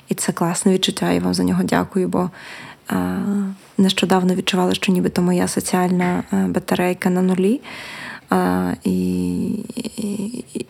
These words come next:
і, і мені якось так важко було складати взагалі думки в слова, але зараз відчуваю, що нібито, ніби це ж, ніби ще вдається трошки. І, і є в цьому потреба, тому дякую за цю розмову.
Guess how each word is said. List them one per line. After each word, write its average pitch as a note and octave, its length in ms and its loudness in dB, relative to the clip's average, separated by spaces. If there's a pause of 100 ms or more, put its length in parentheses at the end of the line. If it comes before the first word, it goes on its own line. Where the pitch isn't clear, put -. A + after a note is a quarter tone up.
(120)
і, - 440 -6
і G3 60 8
мені F#3 160 6
якось F#3+ 200 0
так - 160 -4
важко F#3 320 0
було F3+ 180 2
складати F3+ 460 0
взагалі F3+ 360 0
думки F3+ 280 2
в F3 60 -4
слова, F#3 500 2
але F3+ 140 0
зараз F#3 260 -2
відчуваю, F#3 320 2
що F#3 160 2
нібито, A3 500 6 (560)
ніби A3 220 8
це - 120 -4
ж, - 240 -6
ніби C4+ 300 8
ще A#3+ 240 4
вдається F#3+ 680 4
трошки. G3+ 640 4 (680)
І, F#3+ 360 6 (200)
і F#3+ 80 2
є F#3 140 2
в F#3+ 60 -6
цьому F#3+ 260 0
потреба, F#3 540 -2
тому G3 220 0
дякую G3 540 -2 (220)
за G3 120 0
цю F#3+ 180 -4
розмову. G3 480 -2